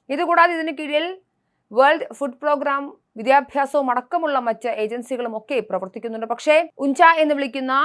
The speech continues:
യു എൻ ആർ ഡബ്ല്യു എ പ്രവർത്തിക്കുന്നത് ഹമാസിന്റെ കീഴിലാണെന്നത് പലർക്കും അറിയാത്ത സത്യമാണ്. ഇതാണിപ്പോൾ പുറത്തുവരുന്നത്. അവർ കൊടുക്കുന്ന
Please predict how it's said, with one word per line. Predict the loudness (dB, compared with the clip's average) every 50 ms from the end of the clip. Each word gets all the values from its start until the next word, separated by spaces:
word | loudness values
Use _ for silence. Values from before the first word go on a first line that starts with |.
| 0 -4 -6 -8 -8
യു | -6 -4 -4 -6
എൻ | -6 -8 -2 2 2
ആർ | 2 2 2 0 -2
ഡബ്ല്യു | -2 -2 -4 -6 -2 0 0 0
എ | 0 -2 -2
പ്രവർത്തിക്കുന്നത് | -6 -6 -6 -6 -8 -10 -8 -6 -6 -8 -4 -2 -2 -2 -2
ഹമാസിന്റെ | -6 -4 -4 -4 -4 -4 -6 -8 -10 -10 -10
കീഴിലാണെന്നത് | -12 -6 -2 -2 -2 -2 -2 -6 -6 -2 0 2 2 0 -2 -4 -4
പലർക്കും | -4 -4 -4 -4 -8 -8 -8 -6
അറിയാത്ത | -6 -2 2 2 2 2 0 _ -4 -4 -4 -6
സത്യമാണ്. | -8 -6 -6 -8 -6 -6 -6 -6 -6 -6 -6 -8 -4
ഇതാണിപ്പോൾ | -2 0 0 0 0 -4 -6 -6 -6 -6 -6 -8 -10
പുറത്തുവരുന്നത്. | -10 -10 -10 -14 -18 -18 -16 -16 -16 -16 -18 _ _ _ _ _ _ _ _
അവർ | -8 -6 -4
കൊടുക്കുന്ന | -4 -4 -6 -6 -8 -8